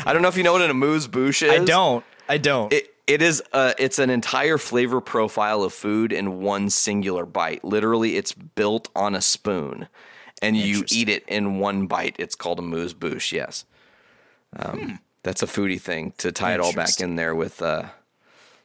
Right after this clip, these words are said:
Speaker 1: the loss of Mister Bourdain. R I P Chef, that's, uh, this one sucks. It definitely is hard being a guy who has been influenced by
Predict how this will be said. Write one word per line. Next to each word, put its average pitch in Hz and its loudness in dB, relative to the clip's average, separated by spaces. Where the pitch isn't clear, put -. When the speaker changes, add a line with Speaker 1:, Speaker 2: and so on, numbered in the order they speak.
Speaker 1:
the 98 -4
loss 98 0
of 98 -4
Mister 90 -6
Bourdain. 87 -2
R 107 0
I 113 0
P 104 -4
Chef, 92 -2
that's, 92 -2
uh, 80 -2
this 147 2
one 143 2
sucks. - -2
It 104 0
definitely 101 -2
is 90 -6
hard 90 0
being 95 -2
a 92 0
guy 90 -2
who 90 -2
has 87 -6
been 95 -4
influenced 95 -4
by 87 -2